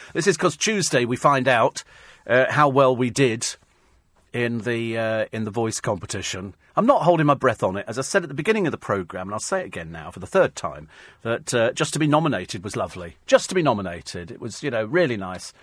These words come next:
And so very happy with that. Of course, they're all hoping for something better. Uh, "How much are the service charges?" says <laughs> Phil, "on the Admiralty Arch flat?" Yes, it was bought by somebody. He paid sixty million.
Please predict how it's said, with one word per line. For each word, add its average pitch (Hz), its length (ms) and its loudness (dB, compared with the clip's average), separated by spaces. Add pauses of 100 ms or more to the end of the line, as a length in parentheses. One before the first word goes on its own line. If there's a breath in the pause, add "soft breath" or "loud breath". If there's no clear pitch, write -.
(280 soft breath)
And 110 400 -2
so 117 320 2
very 113 220 2
happy 107 260 -6
with 92 140 -8
that. 80 260 -8
Of - 80 -14
course, 131 160 2
they're 143 200 4
all 120 120 4
hoping 123 320 2
for 95 60 -6
something 107 340 0
better. - 400 0 (600 loud breath)
Uh, 139 180 6
"How 202 160 6
much 269 160 4
are 233 60 0
the - 60 4
service 226 400 6
charges?" 104 420 4
says - 260 2
<laughs> - 80 -8
Phil, 117 400 4 (460 loud breath)
"on 143 100 6
the 156 80 6
Admiralty 147 640 2 (100)
Arch 127 300 0
flat?" 95 480 -2
Yes, 160 160 0
it 156 40 -4
was 175 100 -4
bought 233 240 4
by 175 100 2
somebody. 139 460 0
He 156 100 -6
paid 202 240 -6
sixty - 340 -4
million. 120 480 -2